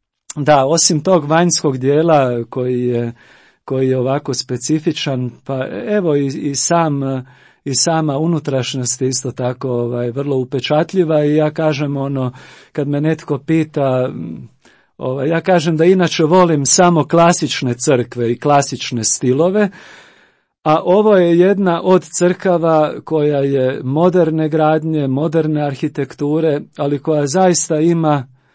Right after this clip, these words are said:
ovaj, zaista ima dušu, zaista ima jedan, e,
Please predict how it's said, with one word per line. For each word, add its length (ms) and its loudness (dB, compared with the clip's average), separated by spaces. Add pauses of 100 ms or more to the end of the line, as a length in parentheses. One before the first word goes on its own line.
(400)
ovaj, 560 -2
zaista 460 2
ima 280 0
dušu, 540 0 (100)
zaista 460 0
ima 220 -2
jedan, 480 0
e, 260 -2